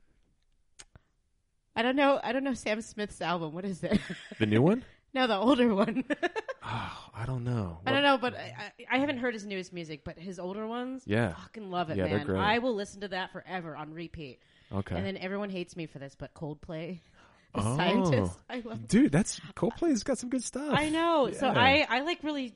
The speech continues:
Speaker 1: really soulful, really sad music. I don't listen to anything that has an upbeat rhythm. That's just me.
Speaker 2: Really?
Speaker 1: What about you? Top three albums.
Speaker 2: Um, I would say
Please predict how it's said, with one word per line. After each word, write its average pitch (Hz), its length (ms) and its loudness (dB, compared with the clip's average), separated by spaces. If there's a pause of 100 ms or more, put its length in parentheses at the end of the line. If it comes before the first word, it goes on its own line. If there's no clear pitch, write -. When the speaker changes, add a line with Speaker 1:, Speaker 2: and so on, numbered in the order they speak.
Speaker 1:
really 220 220 -4
soulful, 196 600 -6
really 175 220 -6
sad 165 480 -6
music. 160 360 -8
I 180 120 -6
don't 240 180 -6
listen 196 220 -12
to 156 100 -10
anything 175 360 -10
that 160 100 -10
has 160 160 -10
an 151 80 -14
upbeat 139 400 -14
rhythm. 131 400 -16
That's - 140 -16
just - 220 -20
me. - 200 -14 (160)
Speaker 2:
Really? 110 560 -2
Speaker 1:
What 247 80 -2
about 269 160 0
you? 151 220 -2 (360)
Top 214 220 -6
three 185 100 -8
albums. 135 340 -12 (460)
Speaker 2:
Um, 110 460 -6 (640)
I 110 60 -6
would 117 160 0
say 101 500 2